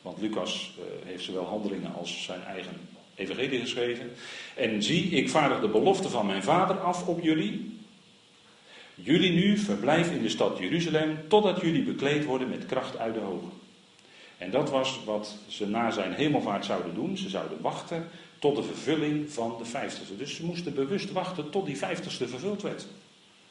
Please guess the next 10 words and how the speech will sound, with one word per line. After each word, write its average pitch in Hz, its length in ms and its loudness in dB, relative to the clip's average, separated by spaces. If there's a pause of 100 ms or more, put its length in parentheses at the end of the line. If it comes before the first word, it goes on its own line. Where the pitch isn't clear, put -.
(100)
Dat 180 160 -4
was 139 280 0 (280)
iets 165 200 2
wat 127 180 6
de 117 80 2
Heer 196 220 2
tegen 117 320 2
hen 190 100 -2
gezegd 202 340 -2
had. 180 260 -6